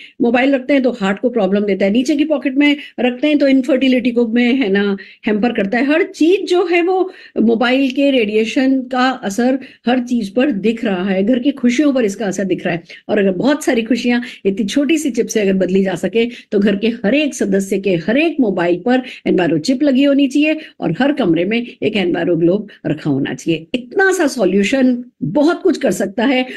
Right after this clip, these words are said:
और खास करके तब जब हम लोगों की life में value add कर सकते हैं, तो इस solution को अपने दिल में रख करके नहीं बैठना है। ज्यादा से ज्यादा लोगों के साथ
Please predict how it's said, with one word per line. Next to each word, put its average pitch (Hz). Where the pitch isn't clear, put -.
और 202
खास 220
करके -
तब 262
जब 220
हम 330
लोगों 240
की 311
life 240
में 285
value 262
add 285
कर 277
सकते 247
हैं, 294
तो 285
इस 392
solution 226
को 262
अपने 214
दिल 202
में 233
रख 196
करके 202
नहीं 196
बैठना 185
है। 220
ज्यादा 214
से 277
ज्यादा 220
लोगों 247
के 233
साथ 240